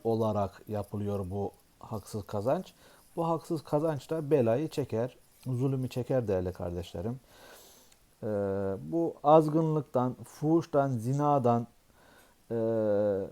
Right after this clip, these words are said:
bu artı olarak, e, seneler dahil oldu bu meseleye. O yüzden değerli kardeşlerim,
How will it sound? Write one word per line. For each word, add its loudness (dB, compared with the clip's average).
bu 0
artı 8
olarak, 4
e, -4
seneler -2
dahil 0
oldu -2
bu -4
meseleye. -2
O 4
yüzden 2
değerli 4
kardeşlerim, -2